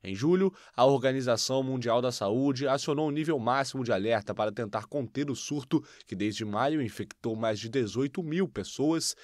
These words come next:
em setenta e oito países, setenta por cento deles na Europa. A Espanha anunciou na semana passada duas mortes de pacientes com varíola do macaco e o Brasil confirmou uma.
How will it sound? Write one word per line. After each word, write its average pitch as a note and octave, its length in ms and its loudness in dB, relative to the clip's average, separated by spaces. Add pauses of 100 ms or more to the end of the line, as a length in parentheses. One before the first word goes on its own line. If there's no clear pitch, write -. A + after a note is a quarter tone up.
(100)
em D#3+ 120 -4
setenta E3 520 -2
e B2+ 120 0
oito D3 280 -2
países, G2+ 600 -4 (180)
setenta G#2 520 -4
por C#3 160 -4
cento D3 200 -2
deles D#3+ 360 0
na E3+ 80 -2
Europa. A#2 560 0 (680)
A F3 80 2
Espanha G#3 360 0
anunciou F#3 420 2
na A#2 80 -2
semana G2+ 280 -6
passada A2+ 460 0
duas C#3 340 0
mortes A2+ 440 -2
de G2 80 -12
pacientes G#2 560 -4
com A#2 120 -10
varíola G#2+ 380 -2
do A#2 80 -8
macaco G#2 640 -4 (200)
e G#2+ 80 -4
o G#2 60 0
Brasil A#2+ 560 0
confirmou G#2+ 580 -4
uma. C3 380 -4